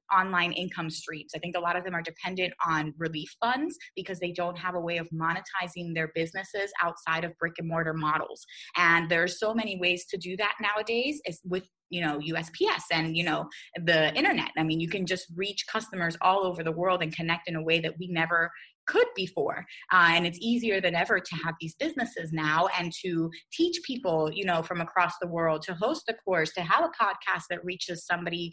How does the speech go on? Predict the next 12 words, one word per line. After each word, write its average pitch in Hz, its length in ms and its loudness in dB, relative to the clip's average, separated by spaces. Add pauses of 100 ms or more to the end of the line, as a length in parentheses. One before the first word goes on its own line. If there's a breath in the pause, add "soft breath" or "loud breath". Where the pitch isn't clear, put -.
(180 loud breath)
in 196 100 -4
Australia 233 720 2
and, 185 100 2
you 180 80 -4
know, 185 100 0
motivates 208 520 -2
them 190 140 -4
there. 180 140 0
So 175 140 -2
there's 185 240 -2
such 254 380 -4 (320 loud breath)
an 180 240 2